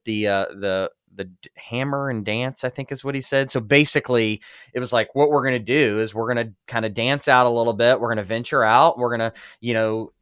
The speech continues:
we have to do it in a little bit, little bits at a time." And he goes, "What's probably going to happen over the course of,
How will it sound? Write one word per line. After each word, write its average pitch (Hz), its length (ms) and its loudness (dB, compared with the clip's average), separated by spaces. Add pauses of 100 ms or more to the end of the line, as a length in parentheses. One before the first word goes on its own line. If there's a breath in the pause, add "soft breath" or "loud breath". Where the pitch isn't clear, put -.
(160)
we 135 140 -2
have - 300 2
to 131 100 -6
do 123 200 0
it 123 160 4
in 117 80 -4
a 107 80 -6
little 123 300 -4
bit, 120 240 -6
little 131 260 -2
bits 120 320 0
at 104 80 -4
a 101 60 -6
time." 123 560 -2 (260 soft breath)
And 131 100 -2
he 135 80 -2
goes, 123 160 -2
"What's 135 220 -2
probably 160 540 2
going 135 260 -2
to 127 80 2
happen 127 580 -6
over 123 220 0
the 131 140 -4
course 120 440 -6
of, 107 400 -2